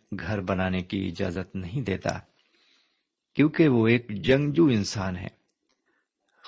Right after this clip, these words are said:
خداوند نے انہیں یہ شرف بخشا کہ وہ ان کے لیے ایک گھر بنائے گا۔ خدا نے ان سے وعدہ فرمایا کہ وہ ان کی نسل سے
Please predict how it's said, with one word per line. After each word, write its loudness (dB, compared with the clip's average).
خداوند 0
نے -2
انہیں 0
یہ 0
شرف -2
بخشا -2
کہ -2
وہ 4
ان 0
کے -6
لیے 0
ایک -2
گھر -4
بنائے -4
گا۔ -10
خدا 6
نے 6
ان 4
سے 2
وعدہ 4
فرمایا -2
کہ 6
وہ 8
ان 4
کی 2
نسل 2
سے 2